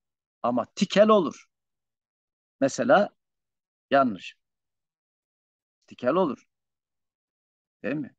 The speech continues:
Ba'dul hayvan, insan. Bakın döndürdük. Tikel olumluyu da döndürdük. Tümel olumluyu tikel olumluyla döndürdük. Az önce not almıştık.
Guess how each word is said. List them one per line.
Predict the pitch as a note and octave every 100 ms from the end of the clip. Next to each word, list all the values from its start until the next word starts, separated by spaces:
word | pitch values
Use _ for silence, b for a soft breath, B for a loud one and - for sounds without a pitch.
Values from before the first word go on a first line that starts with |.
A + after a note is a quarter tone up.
| _ _ _ _ _ -
Ba'dul | A2 A2 F#2 E2
hayvan, | - F2 E2 D#2+ A2 D#3+ - _ _ _ _ _ -
insan. | F#3+ - - G2 - _ _ _ _ _ _ _
Bakın | - C3+ D#3+ E3 -
döndürdük. | B2+ G#2+ F#2 - - _ b b b b -
Tikel | - A3
olumluyu | G3+ C3 A#2 A2+ D#3+ B3+ - _ _ _ _ _ _ _ -
da | -
döndürdük. | F#2+ F2 E2 D2 _ _
Tümel | - - F#3
olumluyu | D#3+ A#2 G#2+ B2+ A#3+
tikel | B3+ - - F#3
olumluyla | D#3 C#3 B2+ A#2+ G2
döndürdük. | F2+ E2+ - _ _ -
Az | A2
önce | F#2 F2 D#3+ - _ _ _ _ _ _ -
not | A#2 -
almıştık. | F2+ E2+ - F#3+ G3 -